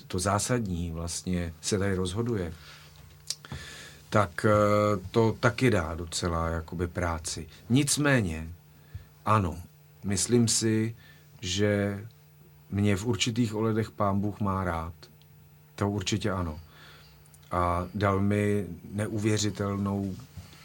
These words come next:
možnost a příležitost v tom životě dělat, co mě nesmírně naplňuje, co mě baví.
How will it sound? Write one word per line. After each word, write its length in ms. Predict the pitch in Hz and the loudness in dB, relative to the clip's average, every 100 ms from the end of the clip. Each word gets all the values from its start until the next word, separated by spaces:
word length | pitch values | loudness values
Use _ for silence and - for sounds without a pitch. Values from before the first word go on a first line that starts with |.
| - | -2
možnost 600 | 107 107 95 107 95 87 | 2 2 2 0 0 -2
a 60 | 92 | -4
příležitost 680 | - 107 104 98 95 92 | -2 -2 0 0 -2 -4
v 40 | - | -4
tom 140 | 98 | -4
životě 420 | 90 92 92 92 92 | -2 -2 -2 -4 -2
dělat, 360 | 98 95 95 90 | 0 0 -2 -6
co 140 | - | -4
mě 240 | 95 90 87 | -2 -2 -2
nesmírně 540 | 92 - 104 95 95 | -2 0 0 0 0
naplňuje, 580 | 90 87 101 98 95 95 | -2 -4 -2 -2 -2 -4
co 160 | - | -4
mě 160 | 90 92 | -2 -2
baví. 420 | 87 85 87 85 | 0 -2 -2 -6